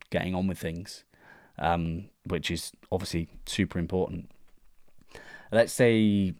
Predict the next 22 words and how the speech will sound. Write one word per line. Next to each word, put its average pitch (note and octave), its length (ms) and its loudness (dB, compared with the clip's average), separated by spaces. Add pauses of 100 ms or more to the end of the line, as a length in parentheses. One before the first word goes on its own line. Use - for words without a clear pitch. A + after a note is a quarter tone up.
(580)
things G#2 440 2
that - 80 -4
you're F#2 340 0
scared F#2+ 580 6
of E2+ 180 -4
or E2+ 60 -10
things F#2 300 -4
that D#2+ 100 -8
make F#2 300 -10
you F#2+ 60 -6
anxious. F#2 440 -8
There's F2+ 520 -2
a - 60 -10
concept - 580 0
in F2+ 40 -4
the F2 80 -4
book - 400 -4
called F2 400 -2 (140)
demons G2 560 2
on F2+ 440 -4
the G2 120 -10
boat. E2+ 320 -8